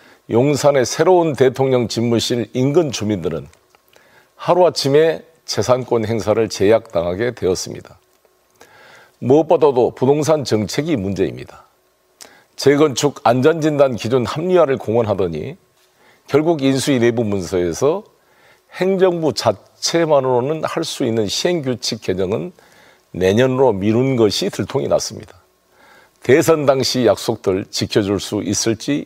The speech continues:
의문스럽습니다. 부동산 문제 더불어민주당이 미흡했습니다.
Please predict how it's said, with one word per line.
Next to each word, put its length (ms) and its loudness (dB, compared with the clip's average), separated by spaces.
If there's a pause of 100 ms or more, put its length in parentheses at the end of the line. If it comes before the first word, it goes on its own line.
의문스럽습니다. 920 -4 (1200)
부동산 460 4
문제 480 2 (240)
더불어민주당이 760 2
미흡했습니다. 840 -2